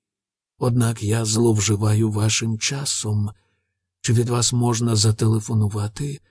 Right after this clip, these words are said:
щоб за мною приїхали? Звісна річ. Чи не хотіли би ви прийняти ванну, просто щоби зігрітися?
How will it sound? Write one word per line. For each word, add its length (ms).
щоб 320
за 160
мною 340
приїхали? 880
Звісна 540
річ. 580
Чи 160
не 80
хотіли 500
би 140
ви 260
прийняти 640
ванну, 560
просто 440
щоби 680
зігрітися? 1040